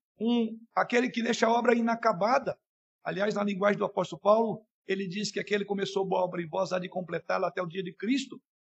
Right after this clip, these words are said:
E o povo de Israel já estava agindo com incredulidade. E conforme vimos a reclamação ridícula, que Deus tirou-os dali para matar de fome e de sede.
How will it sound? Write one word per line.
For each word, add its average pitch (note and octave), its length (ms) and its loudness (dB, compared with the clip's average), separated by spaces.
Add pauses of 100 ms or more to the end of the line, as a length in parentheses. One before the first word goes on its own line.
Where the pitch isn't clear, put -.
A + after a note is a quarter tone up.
(140)
E A#3 80 6
o B3 80 2
povo C4+ 160 12
de A3 60 -2
Israel A#3 240 8
já B3+ 100 6
estava A#3 400 6 (260)
agindo G#3+ 360 0
com B3 120 4
incredulidade. A3 920 4 (340)
E G2 80 -4
conforme A3+ 420 2
vimos G#3 240 2
a G#3 60 4
reclamação G#3 560 2
ridícula, A3+ 580 4 (220)
que C#4+ 100 2
Deus B3+ 300 6 (140)
tirou-os A3 400 8
dali A3+ 300 2
para B3 200 4
matar A3 460 6
de G3 100 -6
fome G#3+ 320 -2
e E3 40 -6
de D#3+ 120 -8
sede. G3 380 -6